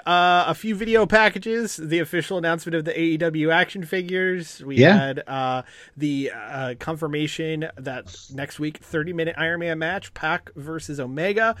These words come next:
Speaker 1: which I'm not sure how that's gonna go over on T V. Uh, basically, I, I was thinking about this the other day.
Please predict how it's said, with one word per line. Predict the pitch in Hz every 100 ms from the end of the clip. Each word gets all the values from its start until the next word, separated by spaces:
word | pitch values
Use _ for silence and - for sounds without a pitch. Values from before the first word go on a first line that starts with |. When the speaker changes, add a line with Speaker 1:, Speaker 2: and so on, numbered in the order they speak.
| - - -
Speaker 1:
which | 214 240
I'm | 262 277
not | 330 427
sure | - 339
how | 302
that's | 330 311 -
gonna | 294 285
go | 240 254 262 269
over | 294 294 277
on | 277
T | 262 262
V. | 285 302 311 311 -
Uh, | 180 185 170 156 - - 147
basically, | 240 240 254 226 220 175
I, | 165 160
I | 160
was | 151 160 -
thinking | 190 190
about | 175 165
this | 165 143
the | 143 139
other | 135 131
day. | 139 135 127